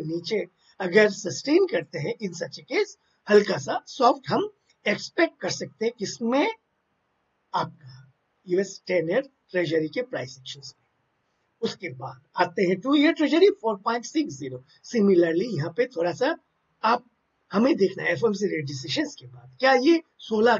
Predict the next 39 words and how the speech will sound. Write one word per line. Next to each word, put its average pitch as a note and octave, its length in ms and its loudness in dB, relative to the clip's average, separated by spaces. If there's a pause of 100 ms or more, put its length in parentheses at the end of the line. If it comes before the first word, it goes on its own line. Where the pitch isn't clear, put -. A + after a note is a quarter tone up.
का A3 100 6
लो F#3+ 420 8
है, C3 100 -6 (440)
इस F3+ 220 -10
लो F3 280 10 (100)
को G#3+ 100 2
नीचे D#3+ 340 -4
की D#3 140 -6
तरफ G#3+ 360 -6 (120)
break D3+ 260 -4
down D3+ 220 -8
करते - 340 -20
हैं। - 200 -6
In F3+ 100 -4
such - 260 -20
a C#3 40 -20 (120)
case G4 280 2 (300)
softness D#3 560 -8
हम B3+ 120 -6
expect - 300 -10
कर - 60 -20
सकते - 180 -20
हैं। - 140 -8
ऊपर C4 140 2
की A3+ 100 -2
तरफ A3 260 -4
ये D#3 120 -8
resistance D#3 640 -6 (240)
already F3+ 500 8
है, C4+ 100 2 (220)
इसको - 280 -2 (160)
तोड़ना G3+ 380 8
पड़ेगा F3 340 0
अगर E3+ 260 0
further E3+ 320 -2 (160)
ऊपर E3+ 360 -8 (140)
जाना C#3 360 -8 (240)
है E3+ 100 -6 (340)
तो। G4 80 4